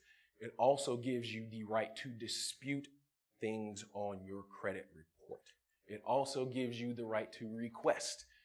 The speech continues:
a credit report every single year. Now, where are we gonna get into that? A whole lot on the next slide.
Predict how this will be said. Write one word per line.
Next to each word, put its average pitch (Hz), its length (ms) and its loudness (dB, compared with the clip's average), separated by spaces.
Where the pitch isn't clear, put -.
a 113 100 0
credit 131 500 2
report 98 520 -4
every 110 540 -4
single 113 720 0
year. 104 440 2
Now, - 120 -20
where 107 180 4
are 104 60 4
we 101 100 -2
gonna 98 160 -10
get 95 100 -6
into 92 180 -12
that? - 280 0
A - 40 -18
whole 110 220 6
lot 78 160 -4
on 90 140 -14
the 90 60 -16
next - 180 -16
slide. - 140 -10